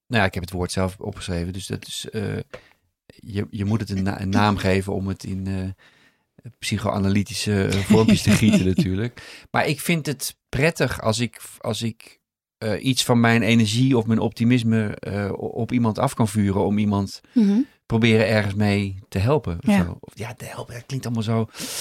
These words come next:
Speaker 1: En niet dat ik daar, dat, dat ik dat doe om er applaus v-, voor te krijgen of zo, of dat om een
Speaker 2: Nee, maar
Speaker 1: schouderklopje.
Speaker 2: gewoon omdat je dat graag wil doen.
Speaker 1: Ja, en misschien
Speaker 2: Ja.
Speaker 1: ook wel, eh, ja, er zit ook wel, daar hadden we het de vorige keer ook over, dat er toch iets in mij zit van, eh,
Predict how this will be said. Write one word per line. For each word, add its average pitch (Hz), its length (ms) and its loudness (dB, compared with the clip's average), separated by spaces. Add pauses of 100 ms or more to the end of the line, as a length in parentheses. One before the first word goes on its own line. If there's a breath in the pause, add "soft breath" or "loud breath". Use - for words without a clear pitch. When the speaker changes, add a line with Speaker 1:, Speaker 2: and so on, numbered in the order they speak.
(540 loud breath)
Speaker 1:
En - 160 0
niet 143 140 4
dat 156 80 2
ik 139 100 -2
daar, 135 140 2
dat, 127 120 -4
dat 131 80 0
ik 120 100 -6
dat 117 140 -2
doe 139 140 2
om 127 100 2
er - 80 -2
applaus 147 440 2
v-, - 140 -12
voor - 260 -6
te 135 80 -10
krijgen 135 360 2
of 120 80 -6
zo, 123 160 0
of 123 100 -2
dat 113 120 -6
om 95 60 -4
een 113 60 -2
Speaker 2:
Nee, 113 140 -4
maar 240 100 6
Speaker 1:
schouderklopje. 185 480 4
Speaker 2:
gewoon 214 180 6
omdat 208 200 4
je - 60 0
dat 202 140 2
graag 208 240 0
wil 202 160 4
doen. 175 280 4
Speaker 1:
Ja, 147 420 2
en 113 80 0
misschien 226 280 4
Speaker 2:
Ja. 175 100 2
Speaker 1:
ook 123 160 -2
wel, 110 540 2 (200)
eh, - 40 -14 (1400)
ja, 127 180 0
er 123 60 -2
zit 147 200 -2
ook 170 140 -2
wel, 160 160 -4
daar 139 100 -10
hadden 151 100 -10
we 143 40 -12
het 135 40 -16
de 139 60 -16 (100)
vorige 170 140 -6
keer 185 140 -4
ook 147 100 -2
over, 127 160 0
dat 131 120 -2
er 123 120 -8
toch - 180 -4
iets 120 180 -8
in 117 80 -6
mij 120 200 0
zit 117 200 -8
van, 117 280 -4
eh, 113 140 -2